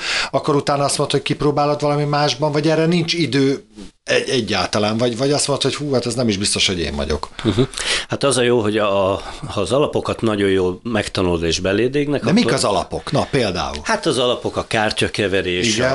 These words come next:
Speaker 2: a, a, a, a kártyaemelés, a, a kiválasztott lapnak a megtalálásának
Speaker 1: Azt minden bűvésznek tudni
Speaker 2: rengeteg
Speaker 1: kell?
Speaker 2: verzió. Szerintem igen, igen.
Speaker 1: Mhm.
Speaker 2: Így kezd a golyópörgetés, a, a kötéltrükkök, a különböző fogások, tehát ezeket így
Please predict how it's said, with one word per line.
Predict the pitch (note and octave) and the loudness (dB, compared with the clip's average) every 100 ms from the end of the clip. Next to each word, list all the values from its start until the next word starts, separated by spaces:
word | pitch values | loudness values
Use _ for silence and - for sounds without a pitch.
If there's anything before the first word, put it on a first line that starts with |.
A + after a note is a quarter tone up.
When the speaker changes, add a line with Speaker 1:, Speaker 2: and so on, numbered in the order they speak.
| B2+ | 0
Speaker 2:
a, | |
a, | F2+ F2 - - | -2 -2 -2 -2
a, | - | -2
a | D#2+ | -4
kártyaemelés, | - A2+ A2 - A#2 G#2 G2 F#2+ F#2+ F#2+ F2+ - | 0 0 0 0 0 0 0 0 2 2 2 -2
a, | D2+ E2 | -2 -4
a | E2+ | -6
kiválasztott | - A#2+ G#2+ G2+ G2 - G#2+ | 0 2 2 2 0 0 0
lapnak | G#2+ F#2 F#2+ - | 0 0 0 -2
a | D#2+ | 0
megtalálásának | F#2 G2+ - G#2+ F#2+ F#2+ F#2 F2+ - E2 | 0 0 0 0 2 0 0 0 -2 -2
Speaker 1:
Azt | - | -2
minden | D3+ D#3 E3 | 0 2 2
bűvésznek | E3+ E3+ B2+ A#2 | 4 2 2 0
tudni | A#2+ | 2
Speaker 2:
rengeteg | A2+ B2 A2 | 2 2 2
Speaker 1:
kell? | G#2+ | 2
Speaker 2:
verzió. | G#2 G2 C#3 F3 | 2 2 2 2
Szerintem | - F#3+ C3 G#2 F#2 | 2 2 2 0 0
igen, | E2+ E2 F2 | 0 -2 -2
igen. | F#2+ E2+ B2+ | -2 0 0
Speaker 1:
Mhm. | C#3+ | 0
Speaker 2:
Így | G2+ - | 0 0
kezd | - F#2 | -2 -2
a | D2+ | -2
golyópörgetés, | D2 G2+ G2+ G2 G#2 F2+ F#2 F2+ - F#2 F2 - | -2 2 2 2 0 0 0 -2 0 0 0 -2
a, | - - - - - | -6 -6 -4 -2 -2
a | - | -4
kötéltrükkök, | - G#2+ A2+ G2 F#2 - F#2+ - G#2 F#2+ F#2 | 0 0 0 0 -2 -2 -2 -2 -2 -2 -2
a | F2 | -4
különböző | G#2+ G2 F2 E2+ D2 | 0 0 0 -2 -4
fogások, | - A2 F#2+ F#2 F2+ - G2 | -4 -2 0 0 0 0 -2
tehát | - F#2+ G2+ | -2 -2 0
ezeket | F#2 F2+ F2+ | -2 -2 0
így | F#2+ F2 | 0 0